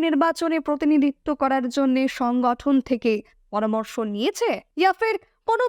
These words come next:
প্রকারের সম্মতি নিয়েছে? কারণ এই লোকগুলি বিশেষ নেতৃত্বকে মান্যতা দিয়ে চলে, তাই তারা কোনো প্রোটোকল মানবেন না। কারণ তারা ডক্টর মানিক সাহার নেতৃত্বকে প্রকৃত অর্থে নিজের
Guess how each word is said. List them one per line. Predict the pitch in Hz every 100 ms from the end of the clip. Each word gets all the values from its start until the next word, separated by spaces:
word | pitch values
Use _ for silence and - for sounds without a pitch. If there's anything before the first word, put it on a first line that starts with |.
| 466
প্রকারের | 427 427 415 427 415 -
সম্মতি | 392 381 392 392 381 359
নিয়েছে? | 415 440 - 220 - -
কারণ | 359 285 - - _ 262
এই | 320 359 403
লোকগুলি | 403 359 403 190 - - 202
বিশেষ | 214 - 403 427 392
নেতৃত্বকে | 415 - 427 - 392 - 190 - 240
মান্যতা | 269 311 339 370 285 233
দিয়ে | 208 185 -
চলে, | 190 165 -
তাই | 247 269 330
তারা | 359 370 359
কোনো | 349 370
প্রোটোকল | 320 330 359 349 349 320
মানবেন | 349 359 349 208
না। | 170 - _ _ 311
কারণ | 311 285 285 - _ -
তারা | 392 415
ডক্টর | 392 381 415 370 285
মানিক | 311 370
সাহার | - 339 339 330 285
নেতৃত্বকে | 269 - 320 - 294 302 285
প্রকৃত | 269 277 - 294 285 262
অর্থে | 277 - - 214 202 214
নিজের | 262 277 330